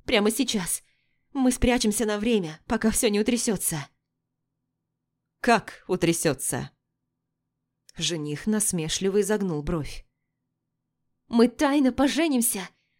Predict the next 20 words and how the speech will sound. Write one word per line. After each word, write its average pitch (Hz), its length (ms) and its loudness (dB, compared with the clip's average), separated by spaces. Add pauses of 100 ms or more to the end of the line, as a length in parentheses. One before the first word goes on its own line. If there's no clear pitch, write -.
(140)
Тогда 240 460 2
Эридану 247 440 2
придется 247 440 0
от 220 100 0
меня 240 240 0
отстать 240 500 -2 (200)
и 302 100 2
найти 247 300 4
другую 262 360 6
невесту". 240 500 4 (1700)
"Эридану? 170 640 4 (880)
Ты 214 160 4
уже 175 180 4
называешь 165 500 0
его 156 200 0
по 151 160 -2
имени? 143 480 -4 (600)
Как 170 220 0
мило". 143 440 -6 (1120)
Таран, 196 400 -2